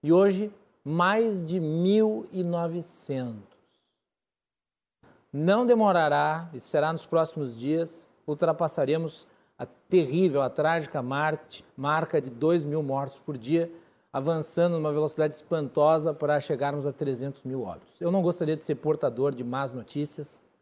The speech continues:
mas é a realidade. E esse programa trata dela. E nós vamos tentar aqui analisar a situação do Rio Grande do Sul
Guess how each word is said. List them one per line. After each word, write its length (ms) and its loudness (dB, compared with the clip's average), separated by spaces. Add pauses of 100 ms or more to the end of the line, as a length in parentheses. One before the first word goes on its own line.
(520)
mas 320 -8
é 120 -2
a 80 -2
realidade. 720 -4
E 20 -8
esse 160 -6
programa 340 2
trata 320 0
dela. 280 -8 (800)
E 60 2
nós 180 2
vamos 280 0
tentar 440 2
aqui 440 -2
analisar 560 -2
a 40 -2
situação 480 -6
do 60 -4
Rio 100 -2
Grande 200 -4
do 80 -12
Sul 280 -6